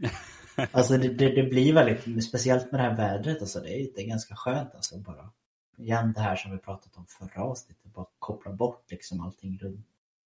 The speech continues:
Speaker 2: Bara vara där och då och fokusera på andningen.
Speaker 1: Jag kan tänka mig också när man inte lyssnar på någonting, för det, alltså, jag vet inte hur du känner med det, men jag vet när jag lyssnar på musik och springer samtidigt,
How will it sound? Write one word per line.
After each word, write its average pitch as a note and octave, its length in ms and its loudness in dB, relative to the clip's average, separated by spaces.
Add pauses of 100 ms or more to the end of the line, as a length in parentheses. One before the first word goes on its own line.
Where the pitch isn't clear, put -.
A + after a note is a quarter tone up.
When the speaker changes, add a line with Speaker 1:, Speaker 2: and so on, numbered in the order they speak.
(280)
Speaker 2:
Bara G2 320 -4
vara F#2 340 -8
där F#2 200 -4
och F2+ 60 -8
då G#2+ 300 -6
och F#2 80 -12
fokusera F#2+ 420 -12
på F#2+ 120 -14
andningen. G2 560 -8 (720)
Speaker 1:
Jag G2 120 -2
kan G2+ 100 -4
tänka G2+ 400 -4
mig C3 140 -2
också G2+ 280 -8
när F2+ 120 -4
man F2+ 380 -6 (140)
inte F#2+ 240 -4
lyssnar G2 380 -8
på - 100 -10
någonting, F2 260 -6
för - 100 -8
det, G#2 180 -6
alltså, G2 280 -4
jag G2 180 0
vet G#2+ 100 -4
inte G2 160 -4
hur F#2 220 -2
du G#2 140 -2
känner F2 220 -8
med F2 140 -4
det, F2+ 80 -4
men F2+ 280 -6
jag G2+ 340 -4
vet G#2 120 -2
när F#2+ 120 -2
jag A2+ 280 -2
lyssnar A2+ 260 -8
på F#2 120 -10
musik F2+ 800 -12 (160)
och - 140 -8
springer F2 320 -8
samtidigt, F2 600 -8